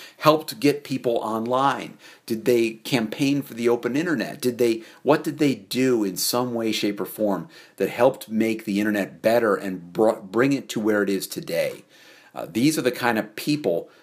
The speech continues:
that, uh, that we're searching for, that we're looking for to go and do this. As my friend, uh, my colleague Greg Wood wrote today, "It's people like this who have made today's internet so remarkable." Uh, we're searching for those people,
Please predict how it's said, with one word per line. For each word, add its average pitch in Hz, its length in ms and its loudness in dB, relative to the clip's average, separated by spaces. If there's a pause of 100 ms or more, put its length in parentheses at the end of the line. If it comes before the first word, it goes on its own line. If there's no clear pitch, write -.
(120)
that, 104 440 2
uh, 95 160 -2
that 101 140 -2
we're 107 120 -2
searching 170 460 -2
for, 71 280 -6
that 90 100 -2
we're 104 100 0
looking 120 400 -2
for 101 300 0
to - 340 -8
go 95 340 0
and 90 220 -10
do 90 200 -6
this. - 400 -6 (380)
As 90 180 -4
my 101 120 4
friend, 101 380 0
uh, 82 220 -4
my 95 120 -2
colleague 104 600 0
Greg 104 240 6
Wood 110 180 2
wrote 95 200 2
today, 92 220 -2
"It's 92 140 -4
people 143 300 -2
like 95 260 0
this 117 260 4
who 107 120 -4
have 92 120 -2
made 107 360 0
today's 98 440 0
internet 98 360 -2
so 98 220 2
remarkable." 90 800 -4 (500)
Uh, 85 100 -6
we're 135 180 4
searching 143 400 4
for 101 80 -4
those 87 200 -4
people, 101 380 0